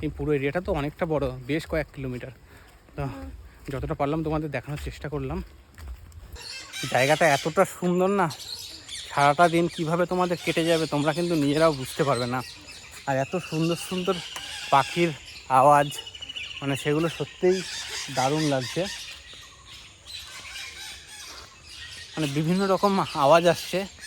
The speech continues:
Speaker 1: যেগুলো বোঝা যাচ্ছে না যে এখানে কিসের আওয়াজ আসছে এগুলো। তো বন্ধুরা, আজকের ভিডিওটা আর বেশি বড় করছি না, তো এই ভিডিওটা এই পর্যন্ত শেষ করলাম। তো ভিডিওটা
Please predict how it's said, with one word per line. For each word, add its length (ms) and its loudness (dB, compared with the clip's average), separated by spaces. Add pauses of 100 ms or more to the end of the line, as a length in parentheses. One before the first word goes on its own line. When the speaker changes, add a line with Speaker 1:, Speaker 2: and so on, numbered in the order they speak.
(220)
Speaker 1:
যেগুলো 200 4 (100)
বোঝা 240 4
যাচ্ছে 240 0
না 120 2
যে 140 -2
এখানে 220 2
কিসের 340 0
আওয়াজ 220 6
আসছে 340 -2
এগুলো। 200 0 (840)
তো 140 4
বন্ধুরা, 260 6 (100)
আজকের 300 4
ভিডিওটা 400 2 (140)
আর 140 6
বেশি 240 -2
বড় 100 4 (120)
করছি 320 2
না, 60 0 (680)
তো 80 0 (420)
এই 120 0
ভিডিওটা 260 2
এই 120 4
পর্যন্ত 400 2 (140)
শেষ 140 0 (100)
করলাম। 260 2 (600)
তো 80 -6
ভিডিওটা 280 2